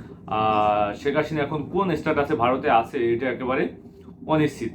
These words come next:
তো সেই জায়গা থেকেই, আহ, আহ, এখন, আহ, মানব জমিনে একটা রিপোর্ট আসছে যে প্রবাল আন্দোলনে দেশ ছেড়ে পালিয়ে যাওয়া সাবেক প্রধানমন্ত্রী শেখ হাসিনা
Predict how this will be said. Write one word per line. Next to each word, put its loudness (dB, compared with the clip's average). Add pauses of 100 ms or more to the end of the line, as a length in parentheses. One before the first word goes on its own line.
তো -4
সেই 0
জায়গা 2
থেকেই, 0
আহ, 2
আহ, 0
এখন, -6 (280)
আহ, -2
মানব 4
জমিনে 2
একটা 2
রিপোর্ট 2
আসছে -2
যে -6
প্রবাল 2
আন্দোলনে 0 (460)
দেশ 4
ছেড়ে 4
পালিয়ে 2
যাওয়া 2
সাবেক -2
প্রধানমন্ত্রী -4
শেখ -6
হাসিনা 0